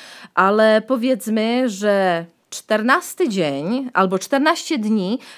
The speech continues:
przed rozpoczęciem okresu, to znaczy prze-, czternaście dni przed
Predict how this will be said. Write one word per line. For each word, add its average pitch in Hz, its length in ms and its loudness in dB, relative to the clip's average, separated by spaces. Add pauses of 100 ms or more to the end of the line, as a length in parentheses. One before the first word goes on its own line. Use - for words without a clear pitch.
przed 190 400 -2
rozpoczęciem 262 840 -2
okresu, 180 520 -8
to 196 120 -8
znaczy 202 300 -6
prze-, 208 340 -4
czternaście 254 520 -4
dni 226 200 -2
przed - 520 -6